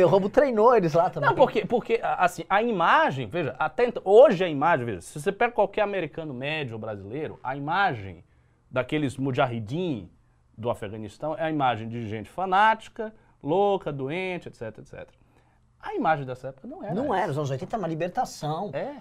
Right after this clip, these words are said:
Speaker 1: É os caras que o Rambo ajudava e lutava e tal.
Speaker 2: Tinha um cara em especial chamado, eh, Jalaluddin Haqqani. Esse Jalaluddin Haqqani era um dos líderes lá da resistência.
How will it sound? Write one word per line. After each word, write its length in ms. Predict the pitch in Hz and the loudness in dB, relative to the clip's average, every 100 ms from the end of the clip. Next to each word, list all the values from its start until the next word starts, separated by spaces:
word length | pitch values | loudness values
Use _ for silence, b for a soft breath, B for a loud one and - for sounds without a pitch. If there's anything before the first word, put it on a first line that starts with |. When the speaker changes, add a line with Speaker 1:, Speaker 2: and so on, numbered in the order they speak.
| _ | _
Speaker 1:
É 80 | 143 | -8
os 100 | 143 | -6
caras 160 | 147 | -6
que 80 | - | -2
o 40 | |
Rambo 340 | 139 139 202 190 | -2 0 0 0
ajudava 500 | 165 165 143 185 147 | 0 -2 -2 -2 -4
e 60 | |
lutava 640 | 147 143 131 151 185 151 120 | -6 -8 -8 -6 -4 -6 -10
e 40 | |
tal. 260 | - 127 151 | -10 -6 -6
Speaker 2:
Tinha 240 | 139 214 | -4 -4
um 80 | 226 | -2
cara 240 | 208 196 | 2 2
em 80 | 214 | 0
especial 600 | 226 - 185 151 165 165 160 | -4 -6 -8 -6 -2 -2 -2
chamado, 440 | 151 160 156 139 b b b _ | -8 -8 -6 -10 b b b _
eh, 440 | 131 131 131 135 123 | -6 -2 0 -2 -2
Jalaluddin 500 | 160 185 160 160 220 | -2 0 -2 -4 -4
Haqqani. 600 | 180 - - 110 87 73 | -4 -4 -10 -10 -12 -16
Esse 200 | - 120 | -18 -16
Jalaluddin 460 | 143 190 196 170 160 | -4 0 0 0 -2
Haqqani 380 | 156 139 175 208 | -4 -6 -8 -6
era 80 | 190 | -6
um 120 | 226 | -6
dos 160 | 320 | -8
líderes 760 | 294 202 285 156 98 73 - - _ | -6 -4 -2 -2 -6 -12 -20 -20 _
lá 140 | 110 | -8
da 120 | 104 98 | -6 -8
resistência. 640 | 98 92 - 90 78 _ | -12 -16 -20 -20 -20 _